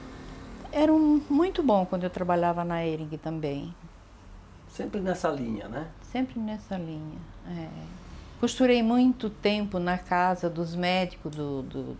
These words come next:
Speaker 1: das, das família Beduski. Assim, se toda segunda e terça-feira eu ia costurar pra sua esposa,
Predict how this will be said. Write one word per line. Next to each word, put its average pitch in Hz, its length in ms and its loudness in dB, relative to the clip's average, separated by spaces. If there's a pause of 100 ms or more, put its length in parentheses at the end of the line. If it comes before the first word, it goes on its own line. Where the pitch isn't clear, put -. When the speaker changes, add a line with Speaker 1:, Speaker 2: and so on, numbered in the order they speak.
Speaker 1:
das, 143 360 -8
das - 240 -12
família 185 360 2
Beduski. 180 840 0 (2250)
Assim, 247 540 -2 (560)
se - 220 -8
toda 285 340 2
segunda 254 460 2
e 254 60 2
terça-feira 214 640 0
eu 180 120 4
ia 190 300 2
costurar 190 480 -2
pra 180 140 -2
sua 190 180 -4
esposa, 180 640 -2